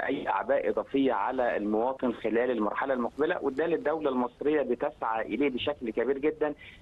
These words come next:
في عملية الحفاظ على سلاسل التوريد والإمداد بشكل كبير جدًا حتى تساهم في، آه، توفير، آه، تلك المستلزمات إلى المصانع والمنشآت الإنتاجية بشكل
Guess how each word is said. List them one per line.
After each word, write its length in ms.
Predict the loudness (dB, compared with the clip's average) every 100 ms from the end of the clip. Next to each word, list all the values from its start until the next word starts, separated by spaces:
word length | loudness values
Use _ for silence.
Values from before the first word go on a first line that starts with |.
| -14 -2
في 140 | 0
عملية 460 | 0 0 0 0 0
الحفاظ 560 | -2 -2 -2 0 -2 -2
على 480 | -2 0 0 0 0 -2
سلاسل 680 | 0 0 -2 2 4 4 0 -8 -20 -6
التوريد 480 | 0 2 4 2 2
والإمداد 580 | 0 0 2 4 2 2
بشكل 360 | -4 -4 -2
كبير 300 | 0 0 0
جدًا 380 | 0 -2 0 -4 -6 -20 -4
حتى 400 | -4 -2 0 0
تساهم 680 | -2 -6 0 0 2 2 0 -4 -20 -18 -10 0
في، 360 | 2 4 4 2
آه، 120 | 0
توفير، 720 | 0 -2 -2 -2 2 2 2 0
آه، 120 | 0
تلك 380 | 2 0 -2 -2
المستلزمات 760 | 0 0 -2 -2 0 0 -2 -2
إلى 240 | 0 0
المصانع 720 | 0 -4 -2 -2 0 0 -2
والمنشآت 1080 | 0 2 2 0 -4 -6 -6 -4 -2 -2 -4
الإنتاجية 640 | -4 -4 -2 0 2 0
بشكل 360 | 0 -6 -6